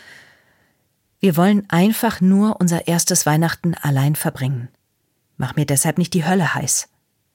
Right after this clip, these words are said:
Nessa stürzte ihren Bein zu schnell herunter. Vielleicht war sie ja wirklich im Unrecht.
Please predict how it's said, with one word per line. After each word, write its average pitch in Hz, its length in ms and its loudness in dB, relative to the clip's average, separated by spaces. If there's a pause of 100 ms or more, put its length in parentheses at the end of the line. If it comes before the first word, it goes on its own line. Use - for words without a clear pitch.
(1500)
Nessa 190 360 0
stürzte - 420 -4
ihren 165 240 -2
Bein 160 240 -2
zu - 100 -4
schnell 151 240 -2
herunter. 131 480 -6 (1400)
Vielleicht 139 380 -4
war 151 80 -2
sie 147 120 0
ja 143 120 -2
wirklich 160 400 -6
im 135 100 -4
Unrecht. - 520 -8